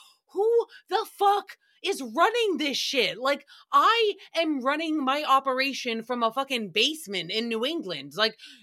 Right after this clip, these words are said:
I can make mistakes because I'm not the top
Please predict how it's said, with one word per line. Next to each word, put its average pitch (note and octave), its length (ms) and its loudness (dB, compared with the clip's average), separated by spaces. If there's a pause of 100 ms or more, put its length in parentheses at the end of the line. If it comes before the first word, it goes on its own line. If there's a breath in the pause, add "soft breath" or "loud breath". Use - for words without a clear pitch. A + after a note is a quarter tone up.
(440 loud breath)
I F4 420 4 (380)
can D#4+ 420 0
make G#3+ 220 0
mistakes F3 600 -2
because C4 400 -2 (360 loud breath)
I'm D4 280 2
not D#4 300 -2 (220 soft breath)
the C#4+ 140 -6
top D4 380 0